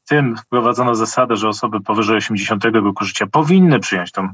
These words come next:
kolejną dawkę przypominającą, żeby odnowić tą od-, tą ochronę, em, zanim pojawią się, e, nowe warianty szczepionek,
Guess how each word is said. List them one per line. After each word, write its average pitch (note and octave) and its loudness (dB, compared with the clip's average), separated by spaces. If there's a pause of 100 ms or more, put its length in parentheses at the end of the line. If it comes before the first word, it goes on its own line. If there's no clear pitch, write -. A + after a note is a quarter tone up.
(360)
kolejną A2+ 2
dawkę G2+ -2
przypominającą, G2 -2
żeby D3 2
odnowić F3 0
tą A#2 -2
od-, A#2 -2
tą A#2 -2
ochronę, G#2+ 0 (480)
em, G#2+ 0
zanim C#3 2
pojawią A2 2
się, G#2 -4
e, G#2 -2 (380)
nowe A2 0
warianty G2 -2
szczepionek, G#2+ -2